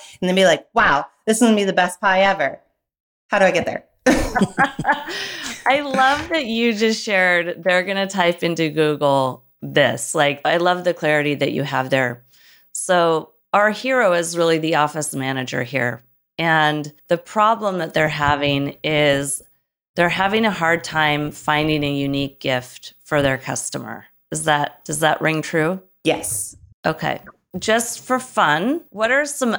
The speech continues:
Speaker 2: other problems that they might be having in regards to finding memorable, delicious gifts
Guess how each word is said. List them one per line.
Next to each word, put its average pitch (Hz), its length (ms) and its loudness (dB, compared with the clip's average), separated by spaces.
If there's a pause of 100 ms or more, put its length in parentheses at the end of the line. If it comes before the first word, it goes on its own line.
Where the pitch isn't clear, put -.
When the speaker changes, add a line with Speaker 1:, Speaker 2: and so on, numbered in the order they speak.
Speaker 2:
other 190 340 2
problems 165 580 -2
that 147 180 -6
they 143 100 0
might 139 240 0
be 139 100 -4
having 131 560 -4
in 143 220 -4
regards 139 520 -2
to 131 100 -12
finding 147 800 -2
memorable, 156 1120 0
delicious 147 600 -2
gifts - 480 -4